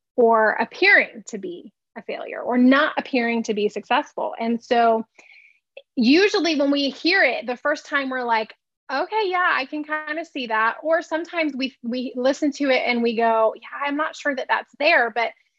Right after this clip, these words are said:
if we've landed on the right Enneagram type, the more we begin to reflect with God, the more we begin to go,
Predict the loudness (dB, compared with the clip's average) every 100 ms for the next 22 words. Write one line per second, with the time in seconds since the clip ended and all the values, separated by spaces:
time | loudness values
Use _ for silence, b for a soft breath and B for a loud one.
0 | _ _ -2 0 0 0 0 0 0 0
1 | 0 0 0 0 0 0 0 -2 -4 -4
2 | -4 -4 -4 -2 0 0 -2 -4 -4 -6
3 | -6 -6 -2 -2 0 2 0 -2 -6 -6
4 | 0 2 2 2 0 -4 -6 -4 -2 -4
5 | -4 -6 -6 -6 -2 0 0